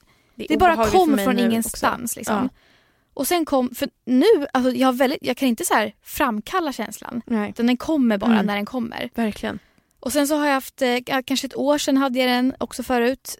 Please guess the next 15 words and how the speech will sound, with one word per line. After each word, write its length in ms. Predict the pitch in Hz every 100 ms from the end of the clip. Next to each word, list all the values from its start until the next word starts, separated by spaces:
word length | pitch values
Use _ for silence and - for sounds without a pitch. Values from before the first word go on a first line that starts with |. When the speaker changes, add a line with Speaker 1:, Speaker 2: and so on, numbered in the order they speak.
| -
Speaker 2:
eh, 100 | 226 220 220 214 226
när 120 | 240 247
jag 100 | 240
skulle 260 | - 226
gå 120 | 214 226
och 80 |
lägga 300 | 240 214 196
mig. 260 | 214 233 311 - _
Speaker 1:
Mm. 120 | 262 247 -
Speaker 2:
Och 140 | 254
då 380 | 208 311 440 330
börjar 240 | 226 254 226
den 100 | 214
komma. 400 | 247 - -
Speaker 1:
Ah. 60 | -